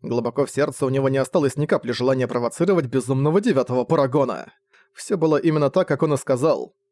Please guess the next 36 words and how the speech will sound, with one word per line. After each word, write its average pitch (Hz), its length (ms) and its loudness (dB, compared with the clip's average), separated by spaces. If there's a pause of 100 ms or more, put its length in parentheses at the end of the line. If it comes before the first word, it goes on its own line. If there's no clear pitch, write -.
Если 160 300 -4
бы 131 100 -4
Бао 139 220 4
Ючэнь 151 220 -2
предложил 127 440 0
ему 135 180 2
сам 143 280 -2
фрукт 123 220 -4
закалки 127 380 -2
девяти 127 380 -2
эссенций, 156 640 0 (280)
то 180 120 2
он 254 120 4
с 160 40 0
готовностью 156 560 0
бы 139 100 2
ей 135 120 4
помог. 123 500 -4 (320)
Однако 139 460 0
одних 135 280 0
сведений 165 440 0
о 135 40 4
его 135 160 2
возможном 139 500 -2
местоположении, 127 840 0 (360)
неважно 156 460 0
насколько 123 380 -6
точных, 147 500 -2 (200)
оказалось 139 540 0
недостаточно, 135 580 -2
чтобы 131 260 -4
сподвигнуть 135 520 -2
его 139 180 2
выступить 139 360 -2
против - 260 -4
Манхао. 131 640 0